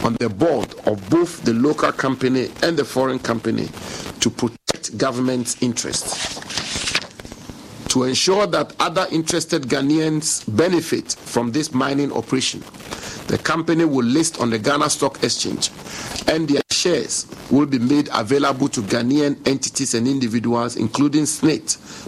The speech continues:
pension funds, and other high-income individuals. In addition to all taxes, royalties, and levies, including one percent growth and sustainability levy, the company,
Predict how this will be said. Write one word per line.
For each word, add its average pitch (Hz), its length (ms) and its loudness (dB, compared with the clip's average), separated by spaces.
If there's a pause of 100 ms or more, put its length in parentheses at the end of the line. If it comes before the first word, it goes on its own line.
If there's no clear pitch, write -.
pension 147 400 2
funds, - 500 -2
and 110 140 -2
other 139 240 0
high-income 131 1500 -2
individuals. 117 880 0 (540)
In 127 120 2
addition 160 480 4
to - 180 -4
all 165 280 6
taxes, 156 580 0
royalties, 143 680 2
and 117 200 2
levies, 139 380 2
including 135 460 2
one 147 200 4
percent 135 400 2
growth - 880 0 (100)
and 113 120 4
sustainability 123 800 2
levy, 123 340 0 (540)
the 110 80 4
company, 156 600 0